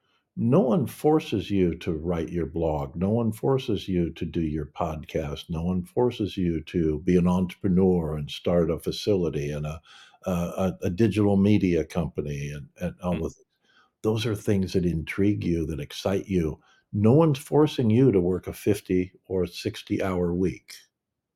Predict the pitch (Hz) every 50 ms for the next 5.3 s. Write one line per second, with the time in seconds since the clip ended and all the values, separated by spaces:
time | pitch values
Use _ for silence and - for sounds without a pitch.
0 | _ - 104 101 98 101 104 98 92 127 131 113 80 - - - - _ _ _
1 | _ _ _ _ - 90 101 123 160 180 - - - _ _ _ _ _ _ _
2 | _ _ _ _ _ _ _ _ _ _ _ _ _ _ _ _ _ _ _ _
3 | _ _ _ _ _ _ - 104 101 - - 101 101 110 113 - - _ - 104
4 | 110 123 127 135 131 131 - - - 131 123 120 110 - - 90 82 76 78 78
5 | 69 65 65 - -